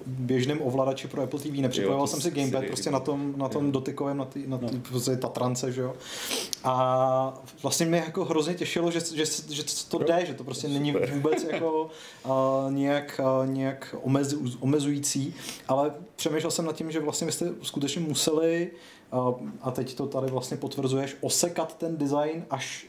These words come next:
Speaker 1: na kost do té míry, aby se to v podstatě dalo ovládat dvěma tlačítky? Je to tak? V podstatě kromě pohybu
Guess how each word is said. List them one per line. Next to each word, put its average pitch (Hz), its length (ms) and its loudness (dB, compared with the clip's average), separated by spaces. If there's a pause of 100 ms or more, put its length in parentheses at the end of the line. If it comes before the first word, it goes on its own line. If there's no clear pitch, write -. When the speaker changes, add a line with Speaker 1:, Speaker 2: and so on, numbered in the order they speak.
(120)
Speaker 1:
na 139 140 2
kost 151 320 -2
do 139 160 -6
té 147 180 -10
míry, 147 240 0
aby 143 200 -4
se 160 160 -4
to 165 80 -6
v - 40 -12
podstatě 156 260 0
dalo 147 140 0
ovládat 147 600 -4 (300)
dvěma 123 260 2
tlačítky? 135 440 -2
Je 240 120 -2
to 185 80 0
tak? 175 220 0
V - 40 -10
podstatě 175 240 0
kromě 165 240 0
pohybu 160 420 0